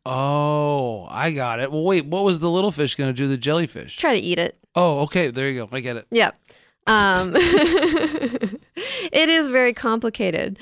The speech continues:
Speaker 1: So I think that's, if that, so that kind of fit,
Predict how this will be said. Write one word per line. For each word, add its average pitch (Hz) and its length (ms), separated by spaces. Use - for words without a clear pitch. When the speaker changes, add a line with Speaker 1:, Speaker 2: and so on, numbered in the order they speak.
Speaker 1:
So 165 480
I 151 180
think 190 220
that's, 135 260
if 135 160
that, 147 240
so 143 120
that 165 500
kind 139 240
of 117 140
fit, - 280